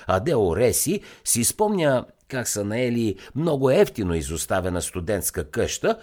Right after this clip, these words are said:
а след това я отдавали под наем за купони на състудентите си, които обичали да се забавляват, но макар на Мъск да му било приятно в тяхната компания, той винаги оставал трезвен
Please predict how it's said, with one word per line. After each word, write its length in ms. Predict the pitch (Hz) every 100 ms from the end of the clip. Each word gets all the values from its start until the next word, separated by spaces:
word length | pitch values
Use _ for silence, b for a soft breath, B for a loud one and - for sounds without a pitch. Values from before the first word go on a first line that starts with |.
| B -
а 120 | 160
след 260 | - 240
това 220 | 220 180 160
я 120 | 135
отдавали 580 | 120 95 120 104 95 -
под 220 | 90 85
наем 280 | 101 104 98
за 260 | 101 90
купони 540 | - 90 - 127 117 104
на 120 | 92
състудентите 880 | - 85 - 85 131 90 71 -
си, 260 | - - 226 B B
които 360 | - 135 117 98
обичали 460 | 92 214 - 127 98
да 120 | 90
се 140 | -
забавляват, 880 | 78 78 78 90 101 87 82 - - -
но 300 | 92 90 85
макар 360 | 92 92 123
на 200 | 104 98
Мъск 440 | 90 139 170 - 76
да 140 | 78
му 140 | 85 78
било 300 | 95 101 -
приятно 500 | 73 107 190 - 117
в 80 |
тяхната 420 | - 87 - 76 78
компания, 720 | - 73 98 87 73 117 190 B B
той 180 | - 160
винаги 400 | 143 269 254 185
оставал 520 | 143 104 123 110 101
трезвен 640 | 82 - 185 90 82 147